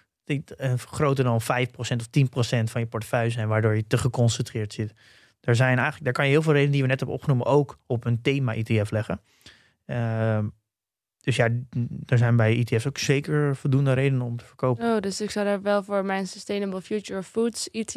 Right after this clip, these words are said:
Speaker 2: F wel een beetje dat eigenlijk toch in de gaten ook moeten houden.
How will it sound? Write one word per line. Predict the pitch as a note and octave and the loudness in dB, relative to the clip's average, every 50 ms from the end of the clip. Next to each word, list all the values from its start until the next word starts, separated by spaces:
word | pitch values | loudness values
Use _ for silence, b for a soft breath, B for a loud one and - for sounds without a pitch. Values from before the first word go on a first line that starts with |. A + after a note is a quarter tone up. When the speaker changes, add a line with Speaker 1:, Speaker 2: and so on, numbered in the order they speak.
| A3 A3 A3 G#3+ | -2 -2 -2 -4
Speaker 2:
F | - - - _ | -8 -20 -16 _
wel | - G#3+ A3 A3 G#3 | 0 2 2 2 2
een | G3 G3 | 0 0
beetje | G#3+ G#3+ G#3 G#3+ | -2 -2 -2 -2
dat | G#3 G#3+ | -6 -6
eigenlijk | A3 - - - G#3 G3 - | -6 -6 -6 -6 -6 -6 -8
toch | - A3+ G#3+ | -12 -10 -6
in | G#3+ G#3 | -6 -6
de | G3 | -4
gaten | - A3 G#3+ G#3 - F#3+ | -4 -4 -4 -4 -2 -4
ook | F3 E3+ | -4 -4
moeten | F3 F3 E3+ - F3 | -4 -8 -8 -8 -10
houden. | E3+ E3 E3 F3 F3 - | -10 -10 -10 -12 -16 -20